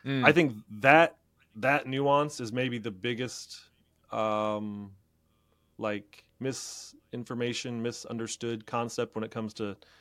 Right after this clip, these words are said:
Speaker 2: distribution and physical sales, 'cause there's a lot of people,
Speaker 1: Okay.
Speaker 2: artists on our label, maybe myself included, like, twelve years ago, that viewed distribution as, like, a salesperson. And at the end of the
Speaker 1: Mm-hmm.
Speaker 2: day,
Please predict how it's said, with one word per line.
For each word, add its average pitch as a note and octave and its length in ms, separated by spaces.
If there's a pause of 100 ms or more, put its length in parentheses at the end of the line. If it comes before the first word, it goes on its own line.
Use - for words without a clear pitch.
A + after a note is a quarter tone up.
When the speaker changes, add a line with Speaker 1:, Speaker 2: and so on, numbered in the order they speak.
(240)
Speaker 2:
distribution A#2+ 560
and G#2 120
physical G#2+ 280
sales, A2 400
'cause G#2+ 160
there's A#2 160
a B2 60
lot C3 200
of C3 80
people, A#2 540
Speaker 1:
Okay. G#2 80
Speaker 2:
artists A#2+ 280
on B2 120
our A#2 100
label, A2+ 420 (600)
maybe C3 200
myself B2+ 400
included, A#2+ 400
like, G#2+ 160
twelve A2 220
years A2+ 200
ago, A2+ 300 (920)
that A#2+ 340 (300)
viewed C3+ 380
distribution B2 720
as, G#2+ 280
like, G#2 480 (760)
a - 40
salesperson. - 800 (760)
And A#2 580
at A#2 120
the C#3 120
end D3+ 100
of C3 60
the B2 60
Speaker 1:
Mm-hmm. F#2+ 60
Speaker 2:
day, A2+ 480